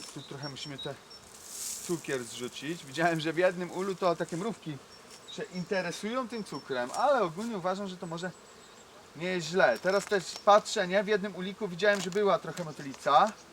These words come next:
W tych słabszych właśnie tam. Że jedną sztukę ubiłem, nie? Dlatego też... y,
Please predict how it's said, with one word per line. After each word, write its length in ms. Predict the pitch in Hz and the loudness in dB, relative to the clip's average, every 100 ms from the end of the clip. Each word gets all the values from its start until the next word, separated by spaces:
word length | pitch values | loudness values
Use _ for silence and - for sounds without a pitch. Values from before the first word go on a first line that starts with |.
| - | -14
W 40 | |
tych 140 | 170 | -12
słabszych 440 | - 220 - - 131 | 2 2 2 -6 -8
właśnie 360 | 127 123 131 | -8 -8 -12
tam. 300 | - 127 156 185 - - - - - - - | -4 -2 -2 -6 -16 -18 -18 -18 -18 -18 -16
Że 220 | - 165 | -8 -4
jedną 260 | 180 190 196 | 0 0 -2
sztukę 340 | 185 185 156 | -4 -6 -4
ubiłem, 380 | 143 135 127 117 | -4 -2 -4 -4
nie? 220 | 143 180 185 - - - - - - - - - - - - | -2 -2 -4 -14 -20 -20 -20 -20 -20 -20 -12 -12 -12 -20 -12
Dlatego 320 | - 135 190 196 | -6 -2 2 2
też... 240 | 196 - | 2 0
y, 260 | - 180 | 0 -2